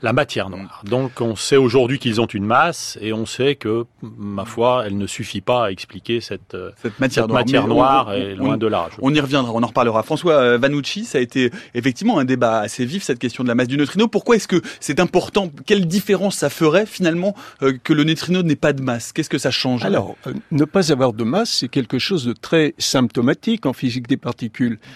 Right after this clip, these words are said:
Speaker 3: hein, et, et les seules, euh, particules qui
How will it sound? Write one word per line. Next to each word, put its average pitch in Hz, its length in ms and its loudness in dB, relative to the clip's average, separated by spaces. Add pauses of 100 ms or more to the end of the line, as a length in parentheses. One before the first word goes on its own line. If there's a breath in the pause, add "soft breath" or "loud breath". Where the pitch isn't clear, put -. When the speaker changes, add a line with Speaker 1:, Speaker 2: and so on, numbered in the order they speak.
(200 loud breath)
Speaker 3:
hein, 139 220 2
et, 123 340 -4
et 120 60 -4
les 120 120 0
seules, 123 720 0 (460 loud breath)
euh, 107 180 -2 (200)
particules 139 640 -6 (160)
qui 127 420 -4